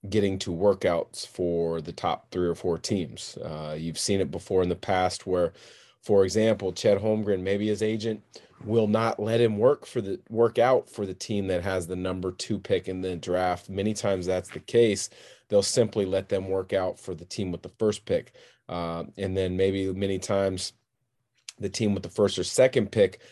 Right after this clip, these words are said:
might provide or put up a little smoke screen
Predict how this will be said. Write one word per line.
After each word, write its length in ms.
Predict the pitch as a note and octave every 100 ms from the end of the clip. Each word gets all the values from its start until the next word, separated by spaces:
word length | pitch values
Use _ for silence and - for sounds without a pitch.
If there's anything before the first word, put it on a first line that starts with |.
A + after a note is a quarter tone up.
| - _ -
might 300 | G2 G#2 -
provide 720 | G#2+ F#2 F#2+ F#2+ F#2+ F2+ -
or 460 | F#2 F2+ F2 E2+ E2 - -
put 160 | - A2+
up 180 | G#2 A2
a 40 |
little 220 | G2 F2+
smoke 420 | - - B2 C#3 A#2
screen 580 | - A2 G2 F#2 F#2